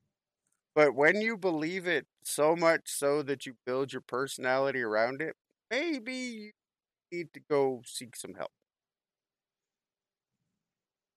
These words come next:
When you believe that you have all the answers because you're s-, sort of,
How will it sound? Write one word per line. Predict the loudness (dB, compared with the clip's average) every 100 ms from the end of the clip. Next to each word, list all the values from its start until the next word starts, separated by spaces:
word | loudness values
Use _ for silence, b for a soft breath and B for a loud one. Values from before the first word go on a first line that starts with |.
| _ _ _ _ _ _ _ _ _ _ _ _ _ _ _ _
When | 2 4 4
you | 2
believe | 0 -2 -2 -4 -8
that | -10 -8
you | -2
have | 0 2 4
all | 2
the | 2 -2 0
answers | -2 -6 -14 _
because | -8 -6 -4
you're | -6
s-, | -10 -12 -16 _ -14
sort | -4 -2 0 -2 -4
of, | -8